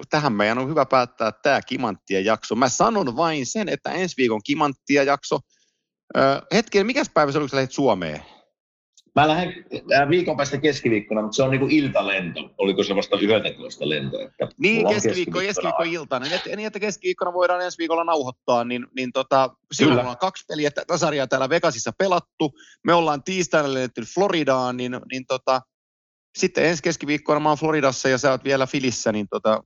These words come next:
Speaker 1: ja Saara on Helsingissä, <laughs> niin me, me saadaan, saadaan tota seuraava,
Speaker 2: <laughs>
Speaker 1: seuraava finaalijakso aikaiseksi. Tänään Kimanttia perhe, tai ainahan tässä Kimanttia perheessä on kolme jäsentä.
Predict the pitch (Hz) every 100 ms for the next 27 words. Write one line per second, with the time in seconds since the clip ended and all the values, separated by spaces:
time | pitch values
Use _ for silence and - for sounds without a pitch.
0 | 107 110 - - 160 123 123 139 135 117
1 | 104 101 120 120 156 135 143 - - 143
2 | 147 135 139 135 - _ 180 180 156 147
3 | 143 151 147 196 196 156 143 131 - 139
4 | - - 202 175 156 165 190 180 147 131
5 | 127 113 143 123 - 147 143 117 110 -
6 | 170 160 143 160 123 143 131 139 127 160
7 | 160 139 113 104 131 151 - 147 135 -
8 | 127 131 127 - 127 123 135 117 123 123
9 | 110 107